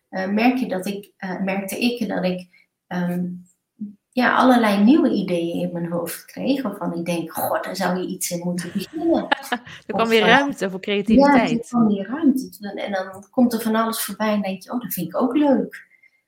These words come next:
Speaker 1: Oh, oh, ik weet wel hoe dat ik dat zou aanpakken." Ehm, weet je, en, en dan merk je, dan moet je inderdaad gaan beseffen van: "Goh, ehm,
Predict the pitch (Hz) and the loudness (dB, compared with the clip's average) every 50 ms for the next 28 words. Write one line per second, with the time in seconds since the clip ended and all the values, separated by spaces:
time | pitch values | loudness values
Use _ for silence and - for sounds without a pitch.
0 | _ _ _ - 208 214 196 - - - 262 254 214 214 - 196 190 202 196 - | _ _ _ -8 -8 -6 -6 -4 -2 -2 0 0 0 0 0 0 0 0 2 2
1 | 294 277 294 294 294 269 269 269 - 262 240 233 240 226 214 - - 208 208 208 | 4 4 6 4 4 4 2 2 2 0 2 2 4 2 2 2 0 0 -2 -2
2 | 202 - - 185 180 - - - - - _ _ _ 233 _ _ 277 _ - 208 | -4 -6 -8 -10 -12 -12 -14 -16 -16 -16 _ _ _ _ _ _ _ _ -14 -12
3 | 196 190 190 185 185 185 185 185 - _ _ _ _ - 208 208 - 247 233 - | -10 -10 -10 -12 -12 -12 -14 -16 -18 _ _ _ _ -16 -12 -8 -4 -2 -2 0
4 | - 220 214 214 208 - - - 214 208 208 214 220 277 294 294 - - 220 202 | 0 0 0 0 -2 -6 -6 -2 0 0 2 4 4 4 4 4 2 0 0 0
5 | 202 202 226 262 262 262 - - 170 170 185 202 202 190 196 208 214 214 214 208 | 2 4 4 4 2 2 -2 -6 -6 -4 -2 -2 -2 -2 0 0 0 0 -2 -4
6 | - 180 175 180 175 175 175 175 175 170 170 170 - - - - 170 165 175 180 | -6 -10 -8 -8 -6 -8 -6 -6 -6 -6 -6 -8 -12 -12 -14 -12 -12 -8 -8 -8
7 | - 202 208 208 - _ _ - - - - - - 233 214 196 - _ _ _ | -6 -6 -6 -8 -8 _ _ -18 -16 -16 -16 -14 -10 -10 -10 -10 -10 _ _ _
8 | _ _ _ _ _ _ _ _ - 202 190 185 180 | _ _ _ _ _ _ _ _ -12 -12 -10 -8 -10